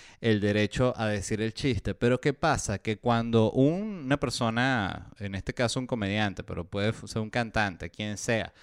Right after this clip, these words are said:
hace un comentario que es inapropiado y le exigen que pida disculpas, cuando esa persona, eh, pide disculpas, no es como que quienes les están pidiendo las disculpas le dicen, "Oye, de verdad, qué bueno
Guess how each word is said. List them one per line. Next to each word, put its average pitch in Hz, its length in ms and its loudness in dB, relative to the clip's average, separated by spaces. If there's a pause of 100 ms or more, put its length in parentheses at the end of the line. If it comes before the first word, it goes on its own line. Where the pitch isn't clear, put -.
(400)
hace 117 200 0
un 151 80 0
comentario 127 520 2
que 147 80 -2
es 143 60 0
inapropiado 113 760 0
y 120 140 2
le 110 120 2
exigen 160 640 -2
que 120 120 0
pida 127 240 -4
disculpas, 135 800 -2
cuando 117 300 2
esa 170 200 0
persona, 151 640 -4
eh, 110 320 2
pide 143 180 -2
disculpas, 120 720 0
no 123 300 0
es 127 80 -4
como 156 300 -4
que 113 160 -6
quienes 107 340 -4
les 107 160 0
están 113 320 -2
pidiendo 131 260 -2
las 139 120 2
disculpas 131 440 0
le 98 120 0
dicen, 98 280 0
"Oye, 123 200 2
de 107 60 2
verdad, 104 360 0
qué 113 100 -4
bueno 120 500 -2